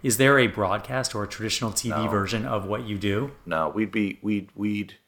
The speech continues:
Speaker 2: look, there are people out there who do not have the Netflix business that we have, who are, you know, there are a handful of companies who do really premium work and that we respect. And, and some of them have relationships with C N N,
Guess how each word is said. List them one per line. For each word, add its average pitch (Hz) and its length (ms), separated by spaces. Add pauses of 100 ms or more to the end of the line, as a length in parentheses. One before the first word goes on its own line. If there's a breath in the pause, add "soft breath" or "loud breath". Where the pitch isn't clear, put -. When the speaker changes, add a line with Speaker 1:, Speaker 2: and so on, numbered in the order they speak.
(960)
Speaker 2:
look, - 200
there 147 140
are 127 140
people 110 580
out 104 280
there 85 240
who 92 140
do 85 100
not 92 220
have 80 140
the 82 80
Netflix 90 460
business 80 320
that - 120
we 78 120
have, 73 360
who 82 200
are, 73 360
you 110 80
know, 90 60
there 82 160
are 85 60
a - 40
handful 107 340
of 76 60
companies 78 420
who 80 100
do 78 380 (300 soft breath)
really 117 260
premium 82 520
work 78 340
and 76 200 (120)
that - 160
we 80 120
respect. - 600
And, - 120 (840 soft breath)
and 87 180
some 95 200
of 90 60
them 87 140
have 87 180
relationships 82 560
with 80 100
C - 140
N 73 120
N, 85 300